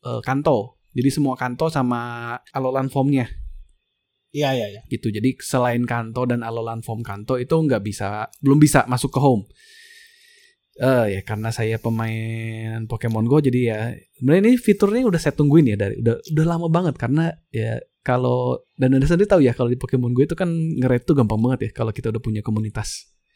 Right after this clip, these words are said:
Speaker 2: Ya,
Speaker 1: Komunitas
Speaker 2: ya, ya.
Speaker 1: raid di Pokemon.
Speaker 2: Asal ada gengnya gampang.
Speaker 1: Hmm, asal ada temen gengnya,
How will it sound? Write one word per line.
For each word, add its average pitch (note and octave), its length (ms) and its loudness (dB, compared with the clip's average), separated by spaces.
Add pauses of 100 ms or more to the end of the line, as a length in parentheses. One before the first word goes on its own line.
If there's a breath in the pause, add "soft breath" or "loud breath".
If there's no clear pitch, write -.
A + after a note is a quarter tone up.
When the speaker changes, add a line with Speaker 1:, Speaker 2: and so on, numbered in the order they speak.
(960)
Speaker 2:
Ya, B2 160 -4
Speaker 1:
Komunitas A#2 320 0
Speaker 2:
ya, - 80 -4
ya. B2+ 80 0
Speaker 1:
raid A#2 160 -2
di B2 240 0
Pokemon. A#2 480 -4
Speaker 2:
Asal C#3+ 180 -8
ada D#3 220 -2
gengnya E3 640 -8
gampang. F#3 400 10
Speaker 1:
Hmm, D#3 160 0
asal C#3 260 4
ada B2 280 4
temen C3+ 340 2
gengnya, C3 640 0